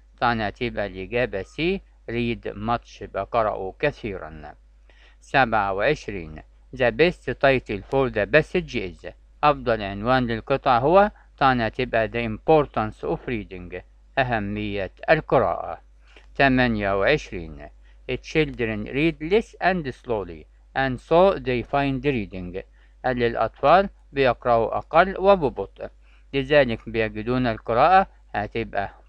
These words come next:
boring، مملة. تسعة وعشرين. The word convince means، بل كلمة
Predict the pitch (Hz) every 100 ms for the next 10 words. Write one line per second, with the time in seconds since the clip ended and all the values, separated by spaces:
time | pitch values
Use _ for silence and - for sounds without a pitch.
0 | - 156 139 113 92 87 90 - 156 135
1 | 87 78 76 - - - _ - - -
2 | - - - 160 - 123 107 101 151 156
3 | 113 90 82 82 - - 120 110 131 175
4 | 170 - 175 151 139 110 - - 127 135
5 | 123 98 85 92 _ - _ 127 117 104
6 | - 139 127